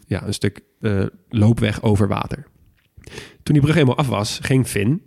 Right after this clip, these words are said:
onze, onze grote vriend Finn, ging naar Schotland om die Ben Donner te zoeken. Maar toen hij zag hoe groot hij was, toen bedacht hij, "Oké, eh, misschien moet ik dit niet doen." En is hij teruggegaan. Hij rende terug naar, eh, Ierland, maar die Ben Donner zat op zijn hielen.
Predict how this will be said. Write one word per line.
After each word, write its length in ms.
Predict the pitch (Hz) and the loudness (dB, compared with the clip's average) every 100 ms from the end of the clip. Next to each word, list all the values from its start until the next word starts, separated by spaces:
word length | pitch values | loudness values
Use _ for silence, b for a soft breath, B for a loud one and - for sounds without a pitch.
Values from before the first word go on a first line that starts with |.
| _ | _
onze, 300 | 110 95 98 | -2 -2 -2
onze 160 | - 98 | -4 -2
grote 200 | 110 104 | 0 0
vriend 180 | 104 90 | -2 -2
Finn, 260 | 107 107 | -2 -2
ging 140 | 120 127 | 0 0
naar 100 | 101 | 0
Schotland 460 | - 107 117 156 - B B - | -2 0 0 0 -6 B B -2
om 160 | 151 | 2
die 100 | 117 | 2
Ben 260 | 104 104 98 | 2 2 2
Donner 240 | 101 101 | 2 2
te 80 | - | 2
zoeken. 360 | 107 127 98 107 B B | 2 2 -2 -6 B B
Maar 400 | - 101 127 - | -4 -2 -2 -2
toen 120 | - | 0
hij 100 | 113 | 2
zag 180 | 104 120 | 4 2
hoe 100 | 113 | 2
groot 320 | 98 104 151 | 2 4 4
hij 100 | 123 | 4
was, 340 | 95 107 - - _ | 0 -2 -4 -10 _
toen 260 | - 113 113 | -2 0 2
bedacht 240 | 117 113 | 0 0
hij, 120 | 117 - | -2 -2
"Oké, 160 | 120 | -4
eh, 360 | 98 - 117 113 | -4 -4 -2 0
misschien 240 | 131 - 123 | -2 0 0
moet 120 | 107 | 2
ik 80 | 101 | 0
dit 0 | |
niet 120 | 123 | 2
doen." 160 | 156 | 2
En 60 | - | 2
is 120 | 120 | 0
hij 80 | 101 | 0
teruggegaan. 600 | - 127 107 90 101 156 - | -2 -2 -2 -6 -6 -6 -6
Hij 140 | 107 | -6
rende 420 | 107 117 165 120 | -2 0 2 2
terug 420 | - 117 165 - - | 0 0 0 -2 -2
naar, 380 | 110 113 110 - _ | 0 0 -2 -6 _
eh, 120 | 110 101 | -6 -6
Ierland, 460 | - 120 135 175 226 B B B | 0 2 2 0 -4 B B B
maar 80 | 117 | -4
die 80 | 113 | 0
Ben 180 | 127 120 | 2 4
Donner 220 | 143 147 | 4 2
zat 160 | 110 | 2
op 80 | 110 | -2
zijn 140 | - 98 | -4 0
hielen. 260 | 113 92 | 0 0